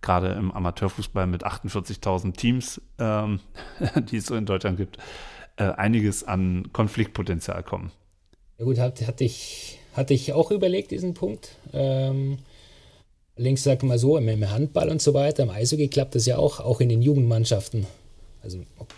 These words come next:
Speaker 2: ob das jetzt unbedingt der Hinderungsgrund
Speaker 1: Ja.
Speaker 2: ist, wenn es der Schiedsrichter stoppt, klar, das
Speaker 1: Ähm.
Speaker 2: ist schwer möglich, weil wenn ja, da sich darauf auch noch konzentrieren muss. Aber ich sag, im,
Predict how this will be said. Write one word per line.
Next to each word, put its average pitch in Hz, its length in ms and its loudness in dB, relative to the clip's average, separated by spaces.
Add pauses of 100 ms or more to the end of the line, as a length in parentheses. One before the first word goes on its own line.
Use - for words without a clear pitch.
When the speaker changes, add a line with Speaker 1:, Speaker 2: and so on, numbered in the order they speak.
Speaker 2:
ob - 180 -16
das 147 180 0
jetzt - 160 0
unbedingt 156 320 -2
der 127 80 4
Hinderungsgrund 151 640 0
Speaker 1:
Ja. 156 40 -2
Speaker 2:
ist, - 200 -4
wenn 214 120 4
es 123 100 4
der - 80 4
Schiedsrichter 175 440 -2
stoppt, 175 300 0
klar, 151 320 0 (460)
das 117 420 0
Speaker 1:
Ähm. 123 80 -6
Speaker 2:
ist - 160 4
schwer 135 240 4
möglich, 156 640 0 (200)
weil 117 160 -2
wenn 117 500 0 (960)
ja, 113 280 0
da 127 160 6
sich 127 140 2
darauf 123 220 4
auch 139 60 0
noch 151 140 -2
konzentrieren 151 540 -2
muss. - 420 0 (160)
Aber 104 180 0
ich 101 80 0
sag, - 160 -2
im, 101 240 0